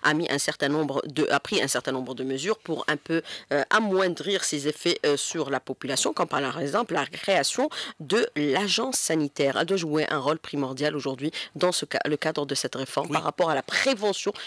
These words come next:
Speaker 1: d'éventuelles autres pandémies,
Speaker 2: Oui.
Speaker 1: puisqu'on parle du paludisme et sa réapparition dans la wilaya de Taman
Speaker 2: Ah, tout à
Speaker 1: Rasset.
Speaker 2: fait.
Speaker 1: Le professeur Ahmad Kassan lançait, euh,
Speaker 2: Euh,
Speaker 1: l'alerte.
Speaker 2: l'agence, euh, sécuritaire, euh,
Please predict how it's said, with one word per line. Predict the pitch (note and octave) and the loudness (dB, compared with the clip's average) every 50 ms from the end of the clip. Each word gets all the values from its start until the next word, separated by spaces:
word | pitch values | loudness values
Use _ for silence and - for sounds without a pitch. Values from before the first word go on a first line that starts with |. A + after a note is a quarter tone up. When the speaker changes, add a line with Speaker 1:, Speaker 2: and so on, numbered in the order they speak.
| - - - | -14 -14 -4
Speaker 1:
d'éventuelles | C#3 G3 B3 G#3+ A3+ G#3+ - - - D3+ C#3+ - - | 0 0 2 2 2 0 0 0 0 0 0 0 -2
autres | D#3+ - - - | -6 -6 -4 -6
pandémies, | C3 - - C3+ C#3 C#3 E3 A#3+ | -4 -2 0 0 0 0 0 -2
Speaker 2:
Oui. | C#4 | -2
Speaker 1:
puisqu'on | G2 A2 A2+ D3+ - | -2 0 0 0 2
parle | - F3+ E3+ D3 | 2 0 0 -2
du | C3 | -2
paludisme | - D#3 C#3+ C#3+ C#3 C3 E3+ G#3+ G3+ | -2 -2 -2 -2 -4 -6 -6 -4 -4
et | F3+ | -2
sa | - - C#3+ | 0 0 0
réapparition | C#3 D3+ D#3+ E3+ D#3 - C3+ B2 C#3 B2 - - G#3+ A3 - - - - - - | 2 2 0 0 0 -2 -4 -4 -4 -4 -4 -4 -4 -4 -4 -8 -12 -10 -4 0
dans | F3 | 2
la | E3 D#3 | 2 2
wilaya | D3 D#3 E3 E3 | 2 2 2 2
de | D3+ D#3 D#3 C#3+ C#3+ | 2 2 2 0 -2
Taman | - C#3 B2+ C3+ B2+ | -2 -2 -2 -2 -2
Speaker 2:
Ah, | A#2+ | -2
tout | B2+ | -2
à | C#3 | 0
Speaker 1:
Rasset. | C#3 - - A3 A3 | 0 2 2 0 0
Speaker 2:
fait. | B2 C#3 D#3 F#3+ | 0 0 0 0
Speaker 1:
Le | G3 F3 | -2 0
professeur | - - F3 E3+ - - - - - - E3 | 0 0 0 2 2 0 0 0 0 0 0
Ahmad | D3+ D3+ D#3+ | 0 0 -2
Kassan | - - B2 D3 - - D3+ C#3+ | -2 -2 -2 -2 -2 0 0 0
lançait, | D3 D3+ - - - D#3 - | 2 0 0 0 0 0 2
euh, | - C3+ | 0 0
Speaker 2:
Euh, | |
Speaker 1:
l'alerte. | C3 C3+ C3 B2 - - - - - - G1+ - G1+ - - - - | 0 0 -2 -2 -4 -6 -10 -14 -16 -18 -20 -20 -20 -20 -20 -18 -16
Speaker 2:
l'agence, | - E2+ E2 E2 E2+ E2 D#2+ D#2 D#2+ - E2+ F2 F2 D#2+ - - - - C#2+ | -14 -10 -8 -6 -4 -4 -4 -4 -4 -4 -6 -6 -4 -2 -2 -2 -2 -2 -4
euh, | C#2+ C#2+ C#2+ C#2+ C2+ C2+ C2+ C2 - - C#2 - - - - - | -6 -8 -10 -12 -14 -16 -16 -18 -18 -18 -18 -20 -20 -20 -14 -6
sécuritaire, | - - - - F2 D#2+ - - - D2+ C#2 - D2+ D2 - _ - F#2 F#2 F2 F2 F2 E2 D#2 - - | -2 0 0 0 0 -2 -4 -10 -12 -12 -10 -10 -12 -14 -12 _ 0 2 2 2 0 -2 -4 -4 -6 -10
euh, | C2+ C2+ C2+ C2+ C2 | -14 -14 -16 -18 -20